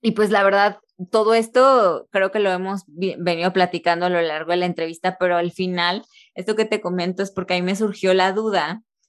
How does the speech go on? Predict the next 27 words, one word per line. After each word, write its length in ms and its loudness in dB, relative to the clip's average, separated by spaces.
de 300 -2
que, 1000 0
no 260 -6
sé, 160 0
las 200 0
personas 460 -4
que 80 -6
no 120 -4
tienen 280 -4
un 160 -6
horario 480 0
que 80 -4
les 180 -2
permita 460 -6
mantener 420 -2
este 220 -4
estilo 360 2
de 120 4
vida 340 -4
fit, 420 -4
o 120 -6
sea, 160 -2
este 180 -6
estilo 340 0
de 120 2
vida 260 0
del, 240 -4